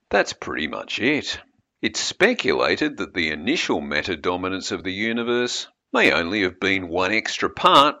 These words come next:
per five billion, but that means that five billion matter particles annihilate when they contact five billion antiparticles, so only that one extra matter particle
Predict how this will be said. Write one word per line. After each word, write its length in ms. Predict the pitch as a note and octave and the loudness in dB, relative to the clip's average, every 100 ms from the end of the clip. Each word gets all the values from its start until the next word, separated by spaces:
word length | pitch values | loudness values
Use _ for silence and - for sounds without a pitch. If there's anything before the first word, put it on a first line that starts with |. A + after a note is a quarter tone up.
| _ | _
per 160 | - - | -4 -4
five 640 | - E2+ D#2+ D#2+ D#2 E2 | -4 -4 -2 -2 -6 -4
billion, 600 | D3 G3 E3+ F#2+ A2+ B2+ - _ _ _ | 4 6 6 2 -2 -4 -10 _ _ _
but 220 | E2 - | -10 0
that 280 | D3 G3 - | 4 4 0
means 460 | B1+ D2+ A2 C3 - | -6 -4 -4 -4 -6
that 180 | - | -8
five 540 | - - F#2+ G2 F#2+ G2 | -8 -2 2 2 0 0
billion 500 | G#2+ G2 F#2 F2+ G2 | 0 2 0 -2 0
matter 300 | D#3 F3 F#2 | 0 2 0
particles 880 | - F2+ F2 G2+ G2 A2+ A#2 - - _ | 0 -2 -2 -2 -2 0 0 -2 -8 _
annihilate 880 | E2 E2 B2 G3+ D3+ E2 F#2+ C#3 - - _ | -8 -4 2 4 6 4 4 0 -4 -10 _
when 160 | - A3+ | 2 4
they 120 | G2+ | 4
contact 640 | E2 - E2+ E2 A#2+ A#2+ | 2 -4 -6 2 2 2
five 500 | - - F#2+ G2+ - | -2 2 4 4 0
billion 460 | - G2+ G#2 F#2+ F#2 | -4 -2 -2 -4 -6
antiparticles, 1300 | - C#3 F#3 - F2+ - F2+ F#2 G#2+ A#2 A#2+ A#2+ - - _ _ _ | 0 0 0 -4 -4 0 0 0 -2 -2 -2 -4 -8 -12 _ _ _
so 260 | - G3+ F2+ | 2 4 4
only 280 | F#2 B2 A#2 | 2 2 2
that 260 | E2 D#2+ | 2 0
one 340 | D2 F#2 G2 F2+ | 0 0 0 -2
extra 440 | - F#3+ - - D#2 | -2 -2 -2 -4 -4
matter 360 | D2+ D#2 D2+ | -2 -2 -2
particle 760 | - F#2+ D#2 D#2+ - G#2 B2 - | -4 -2 -2 -4 -2 -2 -2 -10